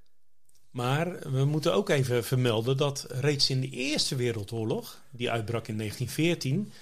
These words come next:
dat tsaar Tzoriski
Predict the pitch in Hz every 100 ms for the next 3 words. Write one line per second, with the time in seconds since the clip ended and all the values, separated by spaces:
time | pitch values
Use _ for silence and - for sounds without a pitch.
0 | - - - 147 139 - - - - 165
1 | 165 135 - - - 143 117 170 - 123
2 | 165 -